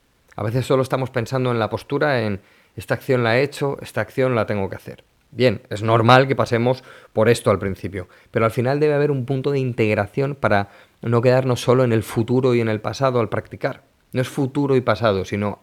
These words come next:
añadir experiencia al momento presente. Así nuestras posturas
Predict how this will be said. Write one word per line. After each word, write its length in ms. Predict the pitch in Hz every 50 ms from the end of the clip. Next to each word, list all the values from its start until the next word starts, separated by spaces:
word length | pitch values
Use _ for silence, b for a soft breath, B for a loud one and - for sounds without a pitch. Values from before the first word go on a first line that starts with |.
| _ _
añadir 520 | - 104 104 104 101 101 104 110 117 113 113
experiencia 560 | 107 - - 107 101 107 104 101 98 - 107
al 80 | 98 95
momento 380 | 92 92 92 92 95 - 98
presente. 480 | - 113 113 - - 110 - - 123 - _ _ _ _ _ _ _ _ _ _ _ _ _ _ _ _ _ _ _ _ -
Así 240 | - 104 - 123
nuestras 340 | 120 123 110 - - 107 -
posturas 520 | - 117 113 - - 147 143 151 160 -